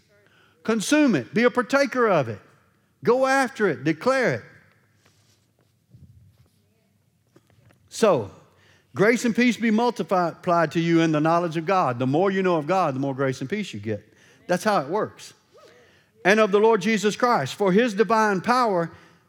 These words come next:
he has granted to us everything that pertains to life and godliness." If Jesus has given everything that pertains to life and godliness, how come we don't always have it?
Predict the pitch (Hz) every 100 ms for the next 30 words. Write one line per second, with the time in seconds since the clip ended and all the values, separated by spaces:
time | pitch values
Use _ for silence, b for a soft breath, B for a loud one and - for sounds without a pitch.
0 | _ - 233 202 147 220 262 220 202 190
1 | 185 202 226 269 277 208 202 202 202 165
2 | 170 214 214 - 208 220 214 226 220 247
3 | 226 156 131 101 - - _ _ _ b
4 | b b b b 214 170 165 311 294 254
5 | 226 180 185 311 269 208 202 196 208 190
6 | 156 165 226 214 202 214 214 190 175 233
7 | 262 180 156 180 - - _ _ _ _
8 | _ _ - 185 202 208 208 208 208 208
9 | 202 208 190 208 170 113